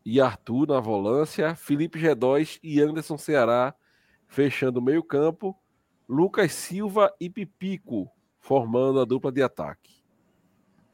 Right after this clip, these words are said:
É... Francisco, Santa Cruz entrou no qua-, primeira polêmica, Santa Cruz entrou no quatro quatro dois ou no quatro três três?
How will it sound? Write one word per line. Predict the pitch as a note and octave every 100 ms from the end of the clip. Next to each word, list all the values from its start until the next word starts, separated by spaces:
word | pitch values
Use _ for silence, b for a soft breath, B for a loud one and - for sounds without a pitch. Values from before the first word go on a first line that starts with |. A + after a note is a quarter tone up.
| _ _ _ - _
É... | F#2 F#2+ F#2 F#2+ F#2+ F#2 F2+ E2 - _ _ _ _ _ _ - _ _ _ _ _
Francisco, | - C#3+ C#3 F#3 - G#2 E2 _ _
Santa | D#3 D#3
Cruz | D3 D#3+
entrou | D#3 C3+ C#3 D3+ E3 - _ _
no | C3 D#3+
qua-, | - F#3+ -
primeira | C4 B3+ A3 G#3+
polêmica, | G#3+ C3+ A#2 A#2
Santa | D#3+ D#3+
Cruz | E3
entrou | E3+
no | E3
quatro | D#3 E3 E3
quatro | - D#3 C3+
dois | A#2+ D#3+ G3+
ou | A3
no | G#3
quatro | - F3
três | - C#3
três? | - D#2+ B1+